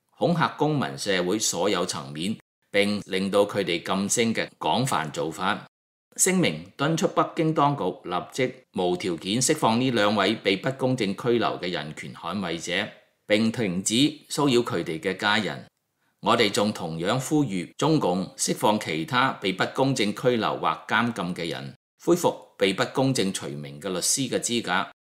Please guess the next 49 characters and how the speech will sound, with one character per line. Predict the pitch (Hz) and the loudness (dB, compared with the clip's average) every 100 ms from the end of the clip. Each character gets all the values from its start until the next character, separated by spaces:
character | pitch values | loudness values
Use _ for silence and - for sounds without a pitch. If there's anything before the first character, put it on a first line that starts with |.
| - | -4
並 | 92 107 | 0 2
允 | 98 131 123 | 2 2 2
許 | 123 | 0
所 | - 101 110 | 2 2 4
有 | 101 107 | 4 2
人 | 82 69 - | 0 -4 -12
行 | - 73 76 | -14 -12 -4
使 | - | 0
佢 | 110 120 90 | 0 -2 -4
哋 | 82 85 | -4 -4
嘅 | 98 98 | -6 -2
基 | 117 117 | 0 0
本 | 92 101 | -2 -4
自 | 95 82 | -4 -6
由。 | 80 64 - _ _ _ _ - | -6 -8 -10 _ _ _ _ -4
聲 | 190 190 | 0 2
明 | 101 92 | 2 2
最 | 127 120 | 4 4
後 | 104 82 | 4 0
表 | 98 | 0
示， | 120 80 82 71 _ | 0 0 -4 -10 _
美 | - 87 | -8 -2
國 | 101 110 | 0 2
將 | 147 135 | 2 4
永 | 104 | 2
遠 | 110 113 101 110 131 - - | 2 0 0 0 -2 -8 -4
同 | 98 | 0
喺 | 110 | 2
中 | 131 170 160 | 4 2 4
國 | 135 120 - - _ - | 6 6 4 -8 _ -8
及 | 107 - | -4 2
世 | 120 110 | 4 4
界 | 113 107 | 4 4
各 | 113 107 | 2 0
地 | 104 87 82 - _ | 2 2 0 -6 _
嗰 | - 107 | -2 2
啲 | 151 | 4
勇 | 95 95 117 | 2 0 2
敢 | 110 117 | 0 0
捍 | - 104 | 0 0
衛 | 117 95 | 0 -2
人 | 85 78 80 | -4 -8 -10
權 | 92 85 | -10 -6
嘅 | 95 | -4
人 | 92 76 69 _ - | -4 -6 -10 _ -10
站 | 85 82 | -6 -4
在 | 85 78 | -4 -2
一 | 110 - | -2 -2
起。 | 78 107 | -4 -6